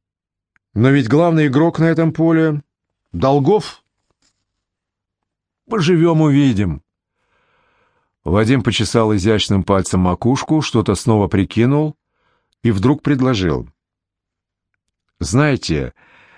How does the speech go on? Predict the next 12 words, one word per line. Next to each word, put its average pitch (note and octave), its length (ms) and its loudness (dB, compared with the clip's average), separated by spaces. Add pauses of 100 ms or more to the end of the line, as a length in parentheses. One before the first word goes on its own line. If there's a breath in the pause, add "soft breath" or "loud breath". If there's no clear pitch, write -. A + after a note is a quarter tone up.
(800 soft breath)
я B2 220 2
бы E3 120 0
хотел D3+ 380 0
познакомить C3 640 0
вас C#3 480 -2 (360)
со C3+ 180 -2
своим C3 260 0
шефом, C#2+ 500 -4 (680)
с E2+ 200 -8
Додиным D3+ 720 0
Алексеем A#2+ 640 -2
Кирилловичем. E2 1040 -2